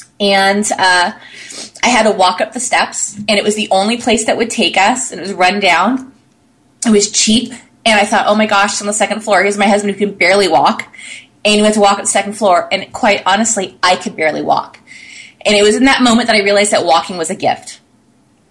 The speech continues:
That what I had was a gift. And that the state that I was in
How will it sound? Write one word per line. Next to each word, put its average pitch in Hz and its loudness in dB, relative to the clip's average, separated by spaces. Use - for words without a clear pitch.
That 196 0
what 202 2
I 254 4
had 196 0
was 214 -2
a 175 -6
gift. - -4
And 190 -2
that 180 0
the 190 -2
state 202 0
that 240 2
I 226 4
was 240 0
in 180 0